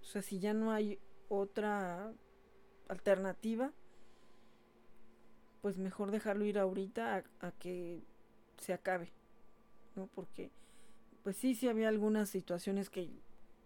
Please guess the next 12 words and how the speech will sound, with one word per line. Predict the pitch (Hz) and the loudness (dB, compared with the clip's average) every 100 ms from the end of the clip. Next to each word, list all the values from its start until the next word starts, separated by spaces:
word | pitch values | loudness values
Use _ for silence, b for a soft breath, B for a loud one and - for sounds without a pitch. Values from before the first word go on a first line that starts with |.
| - - | -10 4
que | 190 180 180 180 | 4 4 0 0
obviamente | 185 202 196 196 190 190 | 0 2 2 2 4 4
ya | 190 175 | 4 2
se | 196 | 0
empezaban | 175 165 180 185 180 | 0 -2 0 0 -2
a | 170 | -4
deteriorar, | 175 - 190 196 202 208 - B B B B B B B - - | -4 0 4 6 6 4 0 B B B B B B B -16 -14
porque | - - | -10 -2
si | 196 | 2
lo | 190 | 4
hubiéramos | 190 214 208 175 | 6 4 2 2
visto | 190 - 196 190 | -2 2 2 0